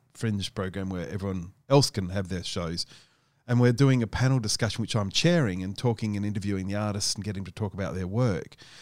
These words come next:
So that's gonna be fun to go. That actually might be live streamed, I'm not sure. But Gavin and I are both advisors to the core artists, and we've got, um,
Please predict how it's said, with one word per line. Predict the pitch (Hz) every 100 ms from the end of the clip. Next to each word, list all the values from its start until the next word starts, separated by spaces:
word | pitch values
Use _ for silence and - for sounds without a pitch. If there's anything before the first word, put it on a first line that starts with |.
| -
So | -
that's | 202
gonna | - 208
be |
fun | 135 143 127
to | 107
go. | 113
That | 120 220
actually | 285 - 175
might | 107 107 123 127
be | 113
live | 104 104 110
streamed, | - - 101 95
I'm | 101
not | -
sure. | - 127 104 - - -
But | 151
Gavin | 208 220 233
and | 190
I | 156 147 139 131 120 - - _
are | - 120 113
both | 98 110 143 143 139 - _
advisors | - 110 131 135 135 135 131 113
to | -
the | 113 110
core | - 135 127
artists, | 131 147 - 220 - - - _ -
and | 120 123
we've | 120 113
got, | - 127 107 - 127
um, | 117 110 113